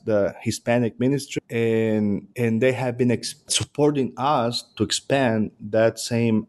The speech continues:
effort to other churches in the area. And, and, and we have been, we have, we have, we feel very blessed that the Lord has been using us, my wife and I, and, and a,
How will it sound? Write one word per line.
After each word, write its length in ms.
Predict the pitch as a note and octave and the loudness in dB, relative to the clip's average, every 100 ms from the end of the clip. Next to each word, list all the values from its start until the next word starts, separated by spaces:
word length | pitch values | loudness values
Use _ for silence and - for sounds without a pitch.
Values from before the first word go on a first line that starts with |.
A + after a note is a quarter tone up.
| - | 0
effort 560 | A2 B2 - A2 G2 - | 0 0 0 0 0 -2
to 160 | G#2+ | -2
other 200 | A2+ D#3+ | 0 0
churches 380 | E3 - F3 - | -2 -4 -4 -4
in 80 | F3 | -4
the 100 | F3 | 0
area. 260 | B3 C4 G#2+ | 0 0 0
And, 200 | G#2 - | -2 0
and, 220 | A#2 A#2 - - - _ | 0 0 -8 -20 -20 _
and 180 | A2+ A2+ | -4 0
we 120 | C#3 | 2
have 240 | C3+ C3+ C3+ | 2 0 -2
been, 260 | C#3 C#3+ C3+ | 0 0 0
we 180 | B2+ C3+ | 0 0
have, 160 | B2+ - | 0 -4
we 200 | A#2+ C#3 | -4 -2
have, 200 | C#3+ - - _ - A#2 | 0 -2 -6 _ -12 -6
we 240 | C3 C#3+ | -2 -2
feel 380 | C3+ - - C3+ | -2 -6 -2 -2
very 320 | B2+ B2 B2+ | 0 0 0
blessed 420 | B2 A#2+ A#2+ C3+ C3 | -2 -2 0 0 0
that 140 | A#2 | -2
the 60 | A#2 | 0
Lord 200 | B2+ A#2+ | 0 0
has 160 | A#2+ | -4
been 240 | A#2+ A#2+ G#2+ | -2 -2 0
using 420 | A#2+ A#2+ A#2+ - | 0 0 -2 -4
us, 360 | B2 C3+ A2+ A2+ | -2 2 2 0
my 100 | G#2+ | 0
wife 200 | A2 A#2 | 0 0
and 140 | A2+ | 0
I, 80 | A#2+ | 0
and, 240 | B2+ A#2+ - | 0 0 0
and 140 | F3+ | -2
a, 180 | F3+ | -2